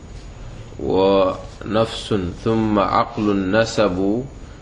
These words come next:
irdun malun ila daruratin tantasibu ورتبا ولتعطفا مساويا عرضا على المال تكن موافي-، موافيا. Eh, فحفظها حتم على الإنسان في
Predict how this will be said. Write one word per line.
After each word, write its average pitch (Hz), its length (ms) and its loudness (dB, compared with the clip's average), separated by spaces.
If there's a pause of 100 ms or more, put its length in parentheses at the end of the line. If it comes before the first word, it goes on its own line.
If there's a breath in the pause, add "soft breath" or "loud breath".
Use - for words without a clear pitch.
(380 loud breath)
irdun 110 640 2
malun 113 460 2
ila 101 340 4
daruratin 101 680 2 (180)
tantasibu 95 720 0 (760 loud breath)
ورتبا 101 1000 2
ولتعطفا 101 760 0
مساويا 101 1000 4 (160)
عرضا 95 420 0
على 92 200 2
المال 101 500 2 (160)
تكن 104 280 -2 (120)
موافي-، 104 480 2
موافيا. 110 680 2 (880 loud breath)
Eh, 98 420 4 (160)
فحفظها 107 760 2
حتم 113 520 0
على 104 220 4
الإنسان 104 1040 2
في 98 240 -2